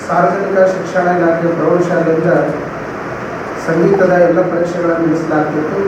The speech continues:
ಕಳೆದ ಎರಡು ವರ್ಷದಿಂದ ಆ ಎಲ್ಲ ಜವಾಬ್ದಾರಿಯನ್ನು ಮೈಸೂರು ಗಂಗೂಬಾಯಿ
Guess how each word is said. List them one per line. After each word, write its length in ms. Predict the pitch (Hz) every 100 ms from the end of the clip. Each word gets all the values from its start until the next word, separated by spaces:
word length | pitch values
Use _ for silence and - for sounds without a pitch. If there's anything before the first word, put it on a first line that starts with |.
| - - -
ಕಳೆದ 280 | 170 185 180 175 170 170 - - - - - 160
ಎರಡು 160 | 190 196
ವರ್ಷದಿಂದ 480 | 190 185 175 180 190 175 175
ಆ 20 | 165 170
ಎಲ್ಲ 180 | 180 196 185 175 175 170 - - - 147
ಜವಾಬ್ದಾರಿಯನ್ನು 800 | 165 170 165 170 165 165 165 170 156 - - - - - 151
ಮೈಸೂರು 400 | 165 165 196 185 170
ಗಂಗೂಬಾಯಿ 420 | 170 175 175